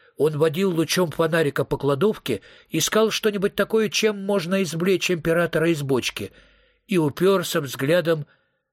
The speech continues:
в пятачок у самых полок, где слой пыли остался непотревоженным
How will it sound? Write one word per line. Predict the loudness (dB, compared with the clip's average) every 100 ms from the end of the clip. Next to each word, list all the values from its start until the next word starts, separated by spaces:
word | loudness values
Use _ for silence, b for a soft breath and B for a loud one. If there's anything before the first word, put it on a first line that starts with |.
| -16
в | -12 -4
пятачок | -2 0 0 0 0
у | -2
самых | 0 0 -2 -2
полок, | 0 0 -4 -10 b b b -6
где | 0 0
слой | 0 0 0
пыли | 2 0 2
остался | 0 0 0 0 -2 -4
непотревоженным | -2 -2 0 0 2 2 2 -2 -2